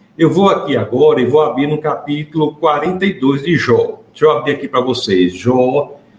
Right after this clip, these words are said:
capítulo quarenta e dois, que é o último, vou abrir no começo.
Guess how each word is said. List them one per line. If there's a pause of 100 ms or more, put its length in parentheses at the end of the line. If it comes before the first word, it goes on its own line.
(400)
capítulo
quarenta
e
dois,
que
é
o
último,
vou
abrir
no
começo.